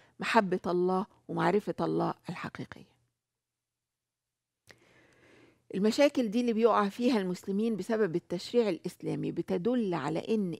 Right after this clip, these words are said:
المتكلم في الإسلام ليس الله أبدًا، لأنه بينصب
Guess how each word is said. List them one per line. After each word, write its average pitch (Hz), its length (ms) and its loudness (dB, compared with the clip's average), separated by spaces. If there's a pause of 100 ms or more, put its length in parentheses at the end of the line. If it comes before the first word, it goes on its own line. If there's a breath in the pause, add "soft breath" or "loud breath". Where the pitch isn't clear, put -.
المتكلم 180 760 -2
في - 120 -10
الإسلام 208 640 -4 (720)
ليس 196 260 -2
الله - 420 -10 (1700)
أبدًا، 196 360 4 (760 loud breath)
لأنه 254 360 2
بينصب 247 680 -2